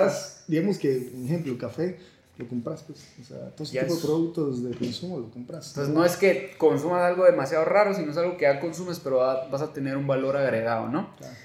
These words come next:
Speaker 2: Siguiente eso, una meta. Excelente, tú empiezas tu negocio, seamos sinceros, digamos, si vos invertís quinientos sesenta dólares o invertís mil ciento veinte dólares,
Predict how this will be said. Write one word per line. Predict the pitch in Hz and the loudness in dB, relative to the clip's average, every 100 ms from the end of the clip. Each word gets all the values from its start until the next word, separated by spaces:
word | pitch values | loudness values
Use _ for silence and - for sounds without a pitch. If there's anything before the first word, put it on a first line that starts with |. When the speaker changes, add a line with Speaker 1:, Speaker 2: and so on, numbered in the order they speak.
| - | -20
Speaker 2:
Siguiente | - 190 196 208 208 202 226 | -6 0 4 4 6 8 8
eso, | 226 196 | 8 6
una | 185 175 | 4 4
meta. | 185 180 147 - - - _ _ _ _ - _ _ - | 6 6 4 0 -4 -18 _ _ _ _ -20 _ _ -10
Excelente, | - 190 233 220 151 | 0 6 6 6 2
tú | 170 | 2
empiezas | 185 208 202 196 | 2 2 2 -2
tu | 208 | -2
negocio, | 190 202 226 214 175 | -2 0 0 -2 -2
seamos | 170 185 202 | -2 -2 -4
sinceros, | 190 185 220 202 160 | -4 -6 -4 -2 -2
digamos, | 165 196 190 | -2 -4 -4
si | |
vos | 175 208 262 | -4 -2 -2
invertís | 233 202 - 220 196 - - - - _ | 0 0 2 -2 -2 -8 -18 -20 -20 _
quinientos | 196 196 214 208 | 0 2 2 0
sesenta | 196 196 202 202 202 | -4 -4 -2 2 4
dólares | 202 165 151 147 | 4 4 2 0
o | |
invertís | 147 147 - 190 190 | -2 -2 -2 -2 0
mil | 196 190 | 0 -2
ciento | 196 190 185 | -4 -4 -4
veinte | 185 180 | -4 -4
dólares, | 185 185 156 127 120 - | 0 2 2 0 -2 -14